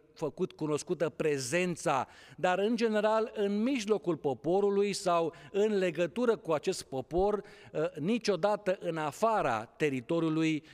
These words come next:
ă, ce-, ă, cu, ă, țării promise. Pentru evrei, pentru grecii care acum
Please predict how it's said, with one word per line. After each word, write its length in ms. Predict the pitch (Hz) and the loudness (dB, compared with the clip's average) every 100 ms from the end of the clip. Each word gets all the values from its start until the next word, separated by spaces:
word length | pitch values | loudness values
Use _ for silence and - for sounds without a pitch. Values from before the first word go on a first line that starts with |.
| 131 - | -16 -6
ă, 380 | 131 135 131 113 - _ _ - - _ _ _ | -2 0 0 -4 -14 _ _ -20 -20 _ _ _
ce-, 240 | - 165 - 185 | -2 0 0 -4
ă, 60 | |
cu, 160 | 127 185 | -2 0
ă, 260 | 147 147 135 | 2 2 -2
țării 380 | - 196 175 | -2 -2 0
promise. 680 | 147 165 180 180 - - - _ _ _ _ - - - - 131 | -2 -2 0 -2 -4 -12 -18 _ _ _ _ -20 -20 -14 -8 -2
Pentru 880 | 233 277 233 254 240 233 220 190 175 - | 0 0 0 0 2 2 2 2 0 0
evrei, 560 | 190 165 226 262 226 - 185 | -2 0 0 0 -2 -4 -2
pentru 320 | 214 196 175 | -2 -2 -4
grecii 400 | 156 269 220 202 | -2 -2 -2 -4
care 220 | 175 160 | 0 0
acum 320 | 156 190 190 | 0 -2 0